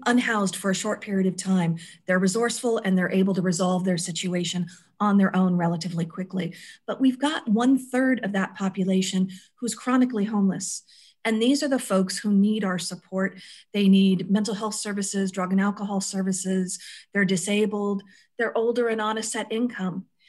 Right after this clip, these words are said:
So there's not a whole lot that they can do. So as a society, it's really our responsibility to step up and figure out how we're going to care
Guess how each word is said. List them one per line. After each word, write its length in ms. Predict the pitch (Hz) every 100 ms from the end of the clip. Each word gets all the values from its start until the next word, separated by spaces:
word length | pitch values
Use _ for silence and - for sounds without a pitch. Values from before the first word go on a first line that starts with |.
| _
So 140 | - 220
there's 220 | 226 226
not 200 | 247 240
a 60 |
whole 180 | 220 233
lot 240 | 214 208 202
that 120 | 190
they 100 | 202
can 360 | 196 196 202 196
do. 260 | 170 - - - - _
So 200 | - 208
as 200 | 214 226
a 60 | 202
society, 880 | - - 247 269 220 185 180 180 - _ _ _
it's 300 | 214 196 -
really 220 | 233 262 226
our 200 | 233 233
responsibility 880 | 226 - 214 202 196 196 196 185
to 80 | 180
step 380 | - - 196 196
up 200 | 175 180
and 180 | 190 190
figure 320 | 220 202 196
out 240 | 170 -
how 260 | - 220 226
we're 180 | 220 196
going 280 | 196 185 185
to 80 | 190
care 460 | - 185 175 170